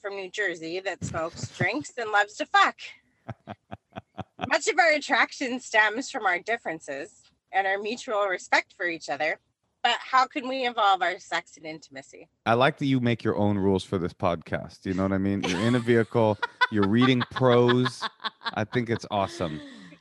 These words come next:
Speaker 3: Wait, hold on. You're so hot. So
Speaker 2: I
Speaker 3: you're just
Speaker 2: know.
Speaker 3: walking around and he doesn't wanna have sex with you?
Speaker 1: Uh, yeah, I think, I think it's new for him.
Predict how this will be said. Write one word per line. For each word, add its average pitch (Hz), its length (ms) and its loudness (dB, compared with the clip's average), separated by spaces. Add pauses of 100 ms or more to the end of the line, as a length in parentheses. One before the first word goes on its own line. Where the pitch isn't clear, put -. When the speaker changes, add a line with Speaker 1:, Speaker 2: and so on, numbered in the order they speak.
(200)
Speaker 3:
Wait, 370 280 0
hold 349 200 -2
on. 302 220 0
You're 339 200 -6
so 320 380 -2
hot. 285 500 0
So 262 160 -10
Speaker 2:
I 202 60 -2
Speaker 3:
you're - 100 0
just 208 160 0
Speaker 2:
know. - 220 -2 (100)
Speaker 3:
walking 311 540 0
around 254 720 -2
and 233 260 -2
he 254 180 -6
doesn't 247 280 -4
wanna 220 300 -4
have 226 180 -4
sex 190 300 -8
with 277 120 -14
you? 349 240 -8 (520)
Speaker 1:
Uh, 320 260 4
yeah, 381 100 -2 (320)
I 320 160 0
think, 403 240 -6 (160)
I 339 120 0
think 381 180 -6
it's 262 220 -8
new 330 240 -6
for 214 240 -4
him. 214 340 -4